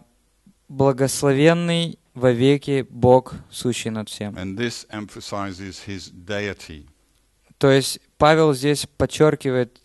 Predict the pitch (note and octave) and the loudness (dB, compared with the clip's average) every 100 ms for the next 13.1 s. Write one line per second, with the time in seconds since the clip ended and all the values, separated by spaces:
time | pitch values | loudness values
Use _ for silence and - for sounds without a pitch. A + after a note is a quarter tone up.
0 | - A#2+ A#2+ A#2 A#2 A#2 B2+ A#2 A#2+ B2+ | -18 -8 -4 -2 -2 -2 0 2 0 0
1 | - B2 A#2 A2 A#2 A2 G#2+ G#2 - _ | -4 -6 -6 -4 -4 -2 -4 -8 -14 _
2 | _ _ _ _ F#2 F2 - C#3 G#3+ _ | _ _ _ _ -18 -14 -10 -10 -10 _
3 | _ _ _ _ _ _ _ _ _ _ | _ _ _ _ _ _ _ _ _ _
4 | _ _ _ _ _ _ _ _ _ _ | _ _ _ _ _ _ _ _ _ _
5 | _ _ _ _ _ _ _ _ _ _ | _ _ _ _ _ _ _ _ _ _
6 | _ _ _ _ _ _ - G2+ G2+ G2+ | _ _ _ _ _ _ -16 -12 -10 -10
7 | G2 - F#2+ G2 F2 F#2 F#2 F#2 F2+ F2+ | -10 -16 -18 -18 -16 -12 -12 -12 -14 -16
8 | - F2 _ D#2+ _ _ D2+ D#2+ D2 _ | -16 -20 _ -20 _ _ -20 -20 -20 _
9 | _ _ A2 - _ _ _ B2 B2 B2+ | _ _ -20 -20 _ _ _ -16 -14 -10
10 | B2+ D3 E3 D#3+ C3 C3 B2+ B2+ B2+ - | 0 4 4 2 -6 -4 -4 -4 -6 -8
11 | A2+ - B2 - A#2 A#2+ B2 C#3+ - A#2+ | -14 -12 -10 -8 -6 -8 -6 -6 -6 -8
12 | A2+ A2+ B2+ A#2 A2 A#2 A#2 A2 A2 A2 | -6 -8 -6 -10 -8 -10 -8 -8 -8 -10
13 | A2+ | -14